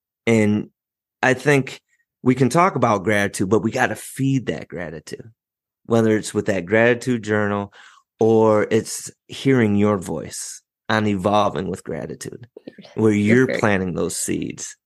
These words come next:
Speaker 1: And it's just, you know, feeding that gratitude, you know, that muscle that we have and that we need.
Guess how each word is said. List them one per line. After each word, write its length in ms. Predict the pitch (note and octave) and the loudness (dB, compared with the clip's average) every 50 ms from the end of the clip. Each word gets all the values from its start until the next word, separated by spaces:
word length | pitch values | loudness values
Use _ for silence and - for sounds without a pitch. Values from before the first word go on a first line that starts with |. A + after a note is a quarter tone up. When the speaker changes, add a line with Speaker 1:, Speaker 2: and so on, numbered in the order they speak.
| _ | _
Speaker 1:
And 200 | - A2 A2 G#2 | -2 0 2 2
it's 180 | G#2 G#2 G2+ - | 2 0 0 -2
just, 260 | - - A2 G2+ - | -2 -2 -2 -2 -2
you 120 | F#2+ G2+ G2 | -2 -2 0
know, 160 | F#2+ F#2 F2+ | 0 -2 -4
feeding 580 | - - - - - A2+ B2 A#2+ B2 A#2 A2+ | -6 -12 -12 -4 0 2 4 4 4 4 4
that 260 | G#2+ G#2+ G#2 G2+ - - | 2 2 2 2 0 -2
gratitude, 680 | F#2 G#2+ G#2+ G#2+ G#2 G2+ G2 F#2+ - - G2+ G2 G2 F#2+ - - - - - _ | 0 2 2 2 2 0 -2 -2 -4 -4 -4 -4 -4 -8 -12 -14 -20 -20 -20 _
you 160 | - - G2+ G2+ | -10 -6 -4 -4
know, 160 | F#2+ F#2+ G2 | -2 -2 -2
that 180 | G2 G2+ G2+ G2 | -2 -4 -4 -4
muscle 500 | G2+ G2 G2+ A2+ B2+ - - - - _ _ | -4 -2 -2 -2 -2 -4 -8 -12 -14 _ _
that 160 | - G#2+ G2+ F2 | -4 -2 -2 0
we 100 | G2+ G#2+ | 0 0
have 220 | A2+ G2 G2 F#2+ | 0 0 0 0
and 140 | G2 G2 G2 | 0 0 0
that 100 | G2 F2+ | 0 2
we 120 | G2+ G2 G2 | 0 0 2
need. 300 | G2+ A#2 B2 A#2 G2 | 2 2 0 -2 -4